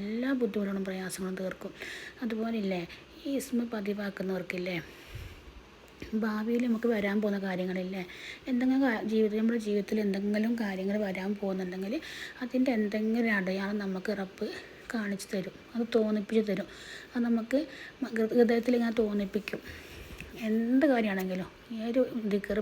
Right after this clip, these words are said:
പതിവാക്കുന്നവർക്ക് കിട്ടുന്ന ഒരു ഗുണമാണത്. അത് ഞാൻ തന്നെ, ഞാനിങ്ങനെ മക്കളോട് ചില കാര്യങ്ങൾ പറയും, പക്ഷേ ഇങ്ങനെ എന്തോ ഇങ്ങനെ തോന്നുന്നു, അങ്ങനെ തോന്നുന്നുണ്ട്, ഇങ്ങനെ തോന്നുന്നുണ്ട്, ഇതിങ്ങനെ പിന്നെ മ-, അറിയാൻ, നമുക്ക് അറിയാൻ കഴിയും. നമ്മുടെ ഭാവിയിൽ നമുക്ക് വരാൻ പോകുന്ന കാര്യങ്ങളെപ്പറ്റി നമുക്കില്ലേ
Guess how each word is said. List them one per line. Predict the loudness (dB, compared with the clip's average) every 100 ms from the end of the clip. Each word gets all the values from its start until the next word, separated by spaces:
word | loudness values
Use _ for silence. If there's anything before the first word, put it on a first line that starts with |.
| 0
പതിവാക്കുന്നവർക്ക് | 0 0 -2 -4 -4 -4 -4 -4
കിട്ടുന്ന | -4 -4
ഒരു | -4 -6 -10 -14 -14 -8 -2
ഗുണമാണത്. | 0 0 0 -2 -6 -12 -16 -10 -4
അത് | -2 0 2
ഞാൻ | 2 4
തന്നെ, | 4 4
ഞാനിങ്ങനെ | 2 2 2 0
മക്കളോട് | 0 2 4
ചില | 2
കാര്യങ്ങൾ | 2 0 0
പറയും, | 0 0
പക്ഷേ | 0 -2 0
ഇങ്ങനെ | 0 2
എന്തോ | 2 0 0
ഇങ്ങനെ | 0 -2 -2 -6 -8 -2
തോന്നുന്നു, | 0 2 2
അങ്ങനെ | 2 2
തോന്നുന്നുണ്ട്, | 2 4 2 0
ഇങ്ങനെ | 0 0
തോന്നുന്നുണ്ട്, | 0 0 0 0
ഇതിങ്ങനെ | 0 -2 -4 -8 -6 -6 -2
പിന്നെ | -2 0 -2
മ-, | -4 0
അറിയാൻ, | 4 6 6
നമുക്ക് | 4 4 4
അറിയാൻ | 4 4 4
കഴിയും. | 2 0 -6 -12 -20 -18 -16 -16 -6
നമ്മുടെ | 2 4 4
ഭാവിയിൽ | 0 2 2
നമുക്ക് | 2 2 2
വരാൻ | 2 0
പോകുന്ന | -2 -2
കാര്യങ്ങളെപ്പറ്റി | -2 -2 -2 -2 -2 -2
നമുക്കില്ലേ | -2 -2 -2 -2